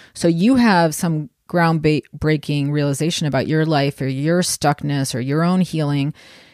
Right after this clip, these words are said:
and getting out of your own way and being your own best friend and loving yourself, right? But then come down to earth, come back to this, you know, unhealthy society or where people may not be on an elevated plane and they may,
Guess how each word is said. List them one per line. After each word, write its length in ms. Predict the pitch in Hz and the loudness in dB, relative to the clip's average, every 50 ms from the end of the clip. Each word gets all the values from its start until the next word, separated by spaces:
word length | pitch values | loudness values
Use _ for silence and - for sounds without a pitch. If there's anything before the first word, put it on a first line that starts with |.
| _ _ - | _ _ -4
and 220 | 151 165 160 151 | -2 -2 -2 2
getting 260 | - 170 170 170 170 | 2 2 2 2 2
out 120 | 165 165 151 | 2 2 2
of 80 | 143 | 2
your 160 | 147 147 147 | 0 0 0
own 160 | 156 165 165 156 | 0 0 2 2
way 340 | 151 147 147 147 147 147 - | 2 0 0 0 -2 -2 -4
and 280 | - 147 147 143 143 135 | -4 -4 -2 -2 -2 0
being 180 | 151 160 156 | 0 0 0
your 160 | 156 151 147 143 | 2 0 0 0
own 140 | 151 160 | 0 0
best 240 | 175 - 156 139 - | -2 -2 -2 -4 -4
friend 300 | - 151 135 135 139 127 | -4 -2 -2 -2 0 -2
and 160 | 135 131 143 | -2 -2 -2
loving 240 | 143 147 151 151 143 | -2 -2 -2 -2 -2
yourself, 580 | 143 135 131 - - 202 190 123 135 165 - - | -2 -2 -4 -2 0 0 2 2 0 -2 -2 0
right? 260 | 156 147 160 - - - - - - _ _ | 0 0 0 -2 -4 -10 -18 -20 -20 _ _
But 140 | - 160 156 | -2 -2 0
then 220 | 151 185 214 214 196 | 2 2 2 2 0
come 260 | - - 226 208 185 | -2 -2 0 2 2
down 180 | 196 196 180 156 | 4 2 4 2
to 80 | - - | 0 2
earth, 380 | - 208 254 - - - - - | 2 2 2 2 -2 -6 -12 -6
come 160 | - 185 170 | -4 -2 0
back 180 | 165 170 175 - | 0 0 -2 -2
to 100 | - 143 | -4 -2
this, 380 | 143 180 233 - - - - | -2 -2 -2 -2 -4 -8 -4
you 80 | 143 165 | -2 0
know, 140 | 156 147 139 | 0 0 0
unhealthy 480 | - 151 143 139 147 160 143 - 139 127 | 0 0 0 0 0 -2 -2 -2 -4 -4
society 540 | - - 123 - 127 120 123 131 131 127 | -4 -6 -6 -4 -2 -2 -2 -2 -2 -4
or 80 | 123 135 | -4 -4
where 180 | 135 135 131 127 | -2 -2 -2 -2
people 500 | - - 147 - - 151 151 139 139 - | -2 -6 -6 -2 -2 0 0 0 -2 -2
may 220 | - 139 151 151 | -2 0 0 2
not 280 | 156 156 151 151 - 143 | 2 2 0 0 0 -2
be 260 | 156 151 160 175 180 | -2 0 0 0 0
on 220 | - - 151 147 143 | -2 -2 0 0 0
an 160 | 139 131 - | 0 -2 -2
elevated 560 | - - 139 151 147 143 156 147 135 131 120 | -4 -2 0 0 0 0 0 -2 -2 -2 -4
plane 320 | - - - 147 147 147 147 | -6 -6 -4 -2 0 0 0
and 100 | 143 143 | 0 0
they 120 | 139 143 | 0 0
may, 280 | 143 143 139 139 139 | 0 0 -2 -2 -4